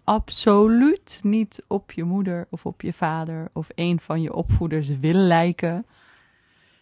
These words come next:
En twee weken geleden gingen wij met de familie een weekje in een huisje. Een huisje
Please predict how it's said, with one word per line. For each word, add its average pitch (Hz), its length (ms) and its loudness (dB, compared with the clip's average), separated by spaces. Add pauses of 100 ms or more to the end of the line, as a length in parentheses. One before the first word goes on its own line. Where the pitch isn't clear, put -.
(3000)
En 185 160 -4
twee 214 260 4
weken 196 300 2
geleden 185 580 -2 (220)
gingen 190 440 0
wij 165 380 -6 (440)
met 175 360 -8 (100)
de 180 140 -6
familie 165 560 -8 (840)
een 190 160 2
weekje 170 640 -2 (1000)
in 185 140 -2
een 151 120 0
huisje. 180 400 -10 (800)
Een 202 120 -2
huisje 196 560 0